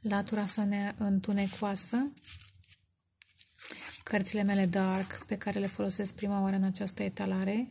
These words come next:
chiar cu scopul de a s-, vorbi despre latura întunecoasă a unei personalități. Ce apare aici? The Tower. Mamă, turnul. Vedeți? Ce cărți faină. Turnul.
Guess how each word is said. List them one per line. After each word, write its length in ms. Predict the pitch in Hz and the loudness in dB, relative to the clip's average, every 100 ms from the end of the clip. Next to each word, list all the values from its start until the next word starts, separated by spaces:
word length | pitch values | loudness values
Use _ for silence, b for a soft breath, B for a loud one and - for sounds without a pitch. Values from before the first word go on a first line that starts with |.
| - _ - | -8 _ -2
chiar 200 | 208 214 | -2 -2
cu 80 | 208 | -8
scopul 360 | - 202 - | -6 -6 -4
de 80 | 202 | -2
a 100 | 202 | -2
s-, 160 | 190 - - B B B B B | -4 -8 -16 B B B B B
vorbi 300 | - 208 190 | -2 2 4
despre 360 | 202 196 - 202 | 2 2 0 2
latura 300 | 196 202 196 | 2 2 4
întunecoasă 720 | 190 190 190 190 196 185 208 | 4 4 2 2 0 0 0
a 160 | 202 | 0
unei 260 | 196 196 196 | 2 4 2
personalități. 920 | - 196 - 196 196 190 180 - - - | -2 -4 0 0 0 -2 -4 -4 -4 -6
Ce 140 | - 226 | -6 -4
apare 280 | 220 220 220 | -4 -2 0
aici? 240 | 233 247 254 214 - - - - | -2 -2 -2 -2 -6 -18 -20 -20
The 120 | - - | -18 -8
Tower. 460 | 220 - - - - | -6 -6 -10 -14 -12
Mamă, 320 | 208 101 98 - | -6 -4 -4 -6
turnul. 480 | - 107 - 220 220 _ _ | -4 -4 -4 -8 -10 _ _
Vedeți? 500 | 220 208 233 285 - _ - _ - - _ _ _ - - - - b b b b _ | -14 -10 -8 -10 -14 _ -20 _ -20 -20 _ _ _ -20 -20 -20 -20 b b b b _
Ce 160 | - - | -16 -14
cărți 320 | - 226 - | -10 -8 -6
faină. 460 | 214 226 226 190 - _ _ _ _ - _ _ _ _ - _ _ _ _ _ _ _ _ _ B B B B B B B B B - | -2 0 0 -2 -10 _ _ _ _ -20 _ _ _ _ -20 _ _ _ _ _ _ _ _ _ B B B B B B B B B -4
Turnul. 580 | 226 208 196 233 285 | 2 4 6 4 2